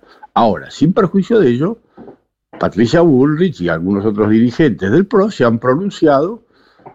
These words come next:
eh, dentro de ese marco de libertad, se han pronunciado por, eh, acompañar a Milei, previo acuerdo de algunos puntos básicos, como yo señalé.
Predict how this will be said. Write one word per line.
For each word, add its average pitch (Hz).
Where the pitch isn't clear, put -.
eh, 90
dentro 90
de 85
ese 82
marco 92
de 82
libertad, 151
se -
han 110
pronunciado 156
por, 131
eh, 92
acompañar 98
a 123
Milei, 156
previo 120
acuerdo 113
de 98
algunos 110
puntos 104
básicos, 113
como 98
yo 107
señalé. 85